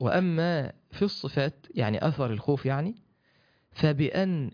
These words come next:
يقمع الشهوات ويكدر اللذات، فتصير المعاصي المحبوبة عنده مكروهة،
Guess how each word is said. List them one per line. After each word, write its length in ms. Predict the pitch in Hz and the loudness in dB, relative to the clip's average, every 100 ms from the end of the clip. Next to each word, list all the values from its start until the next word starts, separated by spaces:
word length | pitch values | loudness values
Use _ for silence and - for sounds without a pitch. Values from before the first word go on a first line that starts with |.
| - | 0
يقمع 500 | 170 190 151 151 131 | 0 0 0 0 0
الشهوات 720 | 139 - 135 135 127 127 113 - _ _ - _ _ _ - | -2 -2 0 2 2 2 -2 -6 _ _ -20 _ _ _ 0
ويكدر 920 | 143 131 131 175 170 147 139 196 175 | 2 2 0 0 -2 -2 -2 0 0
اللذات، 600 | 139 120 117 120 104 - _ - _ _ _ _ _ | 0 -2 -2 -4 -4 -6 _ -20 _ _ _ _ _
فتصير 640 | - 143 143 - 185 170 147 | -2 2 2 0 0 2 0
المعاصي 680 | 143 139 131 160 156 - 135 | 0 0 2 2 0 -2 -2
المحبوبة 800 | 127 123 127 139 160 147 143 139 135 123 | 0 -2 -2 0 2 2 0 0 0 0
عنده 580 | 143 175 170 190 226 202 | 2 2 2 2 2 0
مكروهة، 800 | 147 131 - 160 214 214 254 | 0 -2 0 2 2 2 0